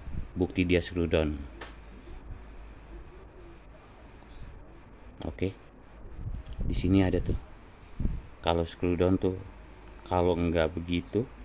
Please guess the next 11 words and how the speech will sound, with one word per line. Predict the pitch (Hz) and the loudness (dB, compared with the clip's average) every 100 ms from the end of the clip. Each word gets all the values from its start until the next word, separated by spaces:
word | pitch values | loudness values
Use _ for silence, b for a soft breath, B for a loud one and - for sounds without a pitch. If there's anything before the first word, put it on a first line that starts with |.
| - - | -16 -2
dia | 85 98 | 4 4
bukan | 92 90 | 4 0
screw | - 87 87 | 0 0 4
down. | 82 76 73 69 - | 4 4 -2 -8 -8
Nah, | 80 76 - | -6 -6 -6
tuh | 76 - - - - - - - - - - - - - - - - - - - | -10 -12 -18 -18 -18 -18 -18 -16 -18 -18 -18 -18 -18 -18 -18 -18 -18 -18 -16 -6
kelihatan | 85 87 87 | -2 2 2
ya. | 85 90 104 - - - - - - - - - - | 4 2 0 -6 -16 -16 -18 -18 -18 -16 -16 -16 -6
Hmm. | 76 78 76 71 71 - - - - - - - - - - - - - - - - - - - - - - - - - - - - - - - - - - - | -4 -2 -4 -8 -12 -16 -18 -18 -18 -18 -18 -18 -18 -20 -18 -18 -18 -18 -18 -18 -18 -18 -8 -6 -6 -12 -16 -16 -16 -18 -18 -18 -18 -20 -20 -20 -20 -20 -20 -6
Oh | - 92 | 4 6
iya, | 87 78 | 6 2